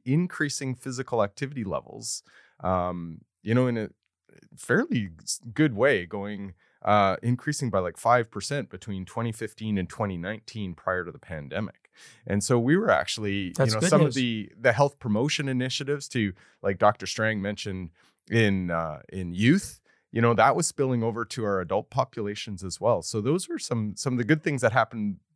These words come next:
Speaker 1: prior to the pandemic. Now, in the pandemic, some people that were already active got more active, but there were a lot more people that were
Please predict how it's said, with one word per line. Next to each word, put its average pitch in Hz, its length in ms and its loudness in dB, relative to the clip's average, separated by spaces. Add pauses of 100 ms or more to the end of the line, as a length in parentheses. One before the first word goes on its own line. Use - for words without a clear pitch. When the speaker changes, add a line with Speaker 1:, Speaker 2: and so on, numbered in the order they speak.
(120)
Speaker 1:
prior 120 220 6
to 107 80 0
the 98 60 -4
pandemic. 101 580 -4
Now, 104 160 -6
in 101 80 -6
the 95 40 -8
pandemic, 123 640 -2
some 123 240 2
people 110 540 -2 (640)
that 107 260 4
were 104 280 -2
already 135 480 6
active 131 560 2
got 110 260 6
more 117 240 6
active, 160 400 2
but - 200 2
there 113 120 0
were 104 140 0
a 101 80 2
lot 113 360 6
more 113 240 0
people 107 360 -2
that 95 180 2
were 101 240 -6